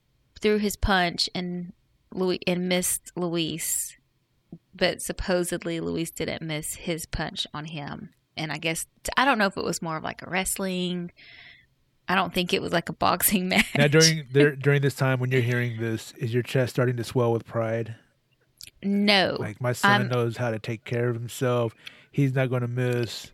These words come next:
Speaker 1: No.
Speaker 2: He knows how to fight."
Speaker 1: No. My
Speaker 2: Well, mine
Speaker 1: mind
Speaker 2: is.
Speaker 1: and my head are like, "I'm so disappointed because I feel like he instigated this."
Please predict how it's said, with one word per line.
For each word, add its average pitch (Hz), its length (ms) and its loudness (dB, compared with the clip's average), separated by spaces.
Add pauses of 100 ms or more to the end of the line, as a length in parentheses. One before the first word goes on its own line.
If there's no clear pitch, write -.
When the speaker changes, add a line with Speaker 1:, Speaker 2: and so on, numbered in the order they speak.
Speaker 1:
No. 196 680 2
Speaker 2:
He 139 120 4
knows 127 200 4
how 123 120 2
to 113 60 0
fight." 123 480 0 (800)
Speaker 1:
No. 185 480 2 (280)
My 196 500 4
Speaker 2:
Well, 127 160 2
mine - 20 8
Speaker 1:
mind 175 320 8
Speaker 2:
is. 127 680 0
Speaker 1:
and 196 240 2
my 190 260 4
head 180 520 0
are 175 180 0
like, 165 480 -2
"I'm 180 120 2
so 180 220 2
disappointed 175 640 -4
because 165 440 -8
I 170 100 -2
feel 170 300 -4
like 165 420 -6 (260)
he 180 460 -4 (380)
instigated - 840 -6 (640)
this." - 560 -8